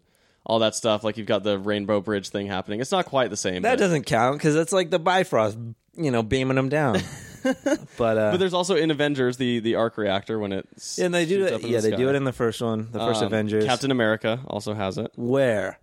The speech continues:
Speaker 1: It's also when they're using the Tesseract.
Speaker 2: Well, it is the Tesseract, you know?
Speaker 1: Yeah.
Speaker 2: Well, the, I mean, I guess in the Iron Man, the first one, it kinda makes sense because it's like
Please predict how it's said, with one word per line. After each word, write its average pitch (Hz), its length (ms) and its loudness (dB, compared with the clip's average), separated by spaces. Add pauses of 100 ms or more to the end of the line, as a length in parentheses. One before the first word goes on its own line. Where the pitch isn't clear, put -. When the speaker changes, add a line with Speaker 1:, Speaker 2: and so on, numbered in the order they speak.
Speaker 1:
It's - 160 -4
also 139 260 2
when 101 100 2
they're 92 120 0
using 92 200 -6
the 95 60 -8
Tesseract. - 540 -10 (460)
Speaker 2:
Well, 233 180 4
it 240 60 4
is 233 180 2
the 190 80 6
Tesseract, 90 640 0
you 95 80 -4
know? 101 220 -2 (360)
Speaker 1:
Yeah. 123 460 0
Speaker 2:
Well, 202 80 2
the, 196 180 -2
I 170 60 2
mean, 170 140 0
I 135 100 0
guess 156 200 0
in 131 80 0
the 117 60 2
Iron 120 340 0
Man, 110 120 2
the 104 80 -2
first 123 300 -4
one, 101 160 -2
it 101 80 -10
kinda 185 180 0
makes 135 160 0
sense 135 240 0
because 117 300 -4
it's 104 140 -4
like 101 360 -2